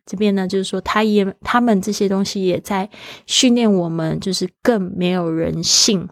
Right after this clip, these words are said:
less human。human 这边是把它当作人性的来解释，是形容词。嗯，你们知道吗？就是像这个 Steve Jobs，还有很多像 Google 的一些高管，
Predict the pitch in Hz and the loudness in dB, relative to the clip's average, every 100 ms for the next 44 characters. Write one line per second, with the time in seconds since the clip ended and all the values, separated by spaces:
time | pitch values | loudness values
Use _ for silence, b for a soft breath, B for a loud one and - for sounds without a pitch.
0 | _ 190 202 196 - - - 196 196 190 | _ 0 0 0 -6 -6 2 4 4 2
1 | 180 175 - - 202 196 180 190 190 190 | -2 -6 -10 2 4 4 0 0 0 0
2 | 190 180 196 B B - - 190 196 185 | -2 -4 -6 B B -6 -4 -2 -2 -2
3 | 190 175 170 170 185 - 190 175 175 - | -2 0 0 -2 -2 0 0 0 -6 -10
4 | - 175 175 - 175 175 - 185 - 185 | -4 -4 -4 -2 -2 -2 -2 -2 -2 -4
5 | 190 185 185 196 - - 190 175 175 - | -2 -2 -2 -4 -6 0 2 2 0 -4
6 | _ _ _ _ _ _ _ 196 202 190 | _ _ _ _ _ _ _ 0 0 0
7 | 180 180 _ _ _ _ _ _ _ _ | -2 -6 _ _ _ _ _ _ _ _
8 | _ _ _ _ 214 202 196 220 214 208 | _ _ _ _ 2 2 2 2 2 2
9 | 190 190 202 196 190 202 196 190 190 196 | 0 -2 -4 -4 -2 0 0 -2 -4 -4
10 | - 214 196 - 202 185 180 - - 190 | -2 0 0 2 2 2 0 -6 -4 -2
11 | 190 - 190 180 190 190 185 196 202 190 | -2 -4 -4 -4 -2 0 2 0 -2 -2
12 | 196 190 190 180 180 180 208 190 190 185 | 0 0 0 2 0 0 0 2 2 2
13 | 185 - | 0 -2